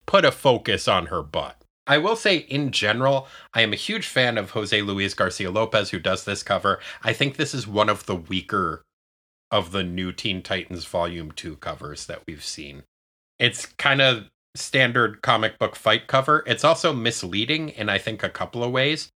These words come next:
First of all, Starfire's there, blasting grown-up Batboy, like, right in the butt. Um, and she doesn't appear in this issue. And also it has the Freshmaker dynamically rolling into battle in his wheelchair,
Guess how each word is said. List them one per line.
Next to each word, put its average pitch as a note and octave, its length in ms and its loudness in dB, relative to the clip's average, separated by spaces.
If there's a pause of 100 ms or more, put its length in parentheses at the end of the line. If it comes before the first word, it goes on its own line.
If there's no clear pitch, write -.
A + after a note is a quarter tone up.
(160)
First A#2 280 2
of A#2 80 2
all, A2+ 160 8
Starfire's A#2 760 2
there, B2 280 6
blasting G2+ 760 2 (560)
grown-up A2 480 4
Batboy, A#2 600 4 (160)
like, F#2+ 180 4
right G2+ 200 4
in G#2 100 -4
the G2+ 60 2
butt. G#2 400 4 (800)
Um, G#2 420 6 (760)
and A2+ 260 4
she A2 380 -2
doesn't G#2+ 260 2
appear G#2 320 2
in G2 140 0
this G2 200 0
issue. C#3 460 0 (220)
And C3+ 240 4
also D#3+ 400 4
it C#3+ 160 2
has C3+ 500 2 (180)
the A#2 100 2
Freshmaker A2+ 1040 0 (360)
dynamically A2+ 1120 4
rolling A2+ 560 2
into G#2+ 320 -2
battle G2 460 4
in F#2+ 240 -4
his F2+ 280 -6
wheelchair, G2 600 0